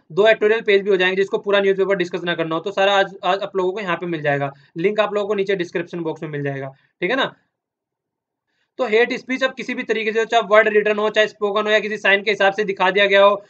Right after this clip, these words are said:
तो कोई भी किसी तरीके से अगर problem पहुंचा रहा है तो उसको अब बख्शा नहीं जाएगा इस लॉ के हिसाब से।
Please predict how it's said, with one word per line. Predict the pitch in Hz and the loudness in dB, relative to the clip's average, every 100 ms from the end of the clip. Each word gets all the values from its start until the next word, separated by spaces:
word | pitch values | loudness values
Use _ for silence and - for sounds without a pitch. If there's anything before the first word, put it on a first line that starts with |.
| _ - | _ -8
तो | 233 | -4
कोई | 226 233 | 0 0
भी | 226 | -2
किसी | 233 220 | -8 -8
तरीके | 226 220 214 | -4 -2 -2
से | 233 208 - _ | -6 -6 -16 _
अगर | 214 208 214 | 0 2 0
problem | - 214 214 220 | 0 0 0 -2
पहुंचा | 196 196 196 | -2 0 4
रहा | 202 | 4
है | |
तो | 202 220 | 4 0
उसको | 214 233 | 0 -4
अब | - 208 247 254 _ _ | -2 -4 -6 -14 _ _
बख्शा | 160 202 - 220 | -4 -4 0 2
नहीं | 208 202 | 2 4
जाएगा | 180 165 156 147 - | 4 4 0 0 -10
इस | 180 | -4
लॉ | 202 185 | 2 2
के | 190 | 4
हिसाब | 180 175 165 | 2 4 2
से। | 147 | 2